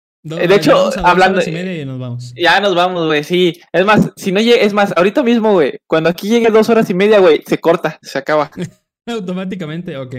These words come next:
Speaker 2: Sí,
Speaker 1: Me,
Speaker 2: güey.
Speaker 1: me, me parece.
Speaker 2: Este, hablando de videojuegos, ahorita que estábamos con los videojuegos, luego pasamos a otras cosas. Los videojuegos Slenderman, amigos, el juego de Slenderman de Rival, basada en este creepypasta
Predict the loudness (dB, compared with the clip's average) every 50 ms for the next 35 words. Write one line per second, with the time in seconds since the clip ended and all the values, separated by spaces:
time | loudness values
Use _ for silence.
0 | -10 -4 0 2 2 4 2 2 0 0 -2 -6 -10 -12 -12 -12 -14 -14 -14 -12
1 | -2 2 2 4 4 4 2 2 0 -4 -8 -2 0 2 2 4 4 2 2 2
2 | 2 2 2 2 2 2 2 0 0 0 0 0 0 -2 -2 -2 -2 -4 -4 -6
3 | -6 -2 -2 -2 -2 -2 -4 -4 -2 -2 -2 0 0 0 0 2 0 0 -2 -4
4 | -6 -6 -6 -8 -6 -6 -6 -6 -4 -4 -4 -4 -6 -8 -10 _ _ _ _ _
5 | _ 0 2 2 4 4 4 4 4 4 2 2 2 0 -2 0 0 2 2 2
6 | 2 2 0 0 0 -2 -4 -4 -4 -2 0 0 0 0 -2 -4 -6 -6 -6 -4
7 | 0 0 0 2 0 0 -2 -4 -2 -2 -2 -4 -4 -4 -4 -4 -2 0 0 0
8 | 0 0 -2 -4 -10 -18 _ _ _ _ -2 -2 0 2 2 2 2 0 0 -2
9 | -2 -2 -2 -2 -2 -2 -4 -6 -4 -4 -6 -6 -4 -6 -6 -6 -4 -2 -2 -2
10 | -2 -2 -4 -4 -4 -4 -8